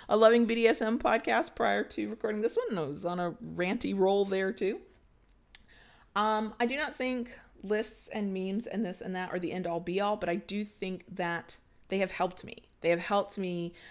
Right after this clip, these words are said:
um, in ways that,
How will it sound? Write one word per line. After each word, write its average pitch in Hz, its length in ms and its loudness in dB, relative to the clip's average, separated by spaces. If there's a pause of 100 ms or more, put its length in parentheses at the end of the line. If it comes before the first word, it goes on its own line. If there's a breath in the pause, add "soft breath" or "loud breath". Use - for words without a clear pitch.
(200 loud breath)
um, 165 380 0 (160)
in 170 440 -4
ways 180 640 2
that, 175 360 -2